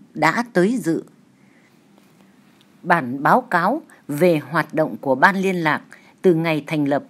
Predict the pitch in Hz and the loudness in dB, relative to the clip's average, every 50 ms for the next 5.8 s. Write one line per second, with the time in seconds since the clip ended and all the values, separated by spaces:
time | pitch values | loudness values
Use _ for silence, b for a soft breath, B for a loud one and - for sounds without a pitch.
0 | _ _ _ _ _ _ - 131 139 151 156 147 131 - 143 147 156 208 277 - | _ _ _ _ _ _ -8 -4 -2 0 0 -2 -2 -4 -4 -2 -2 -2 -2 -2
1 | 202 208 240 240 190 147 131 139 180 185 185 185 180 190 185 180 165 170 190 185 | -2 0 0 0 0 0 -2 0 0 0 0 0 -2 -4 -6 -6 -4 -4 -4 -4
2 | 170 160 151 139 131 120 - 175 175 160 - 175 170 165 165 156 156 143 135 98 | -2 -2 -4 -4 -4 -6 -6 -6 -6 -4 -4 -4 -2 -2 -4 -2 -2 -2 -4 -4
3 | 87 b b b b b b b b - 170 156 185 240 269 254 202 180 165 156 | -8 b b b b b b b b -4 -2 0 0 0 0 0 0 -2 -2 -4
4 | 151 B B B B B B - 170 165 156 - - 160 151 147 135 - 165 175 | -8 B B B B B B -6 -4 -4 -4 -2 -2 -2 -2 -2 -2 -4 -4 -2
5 | 214 214 196 180 202 196 - 175 190 220 214 - - 240 277 269 | 0 -2 -2 -4 -6 -4 -4 -2 -2 -2 -4 -4 -2 -2 -2 -2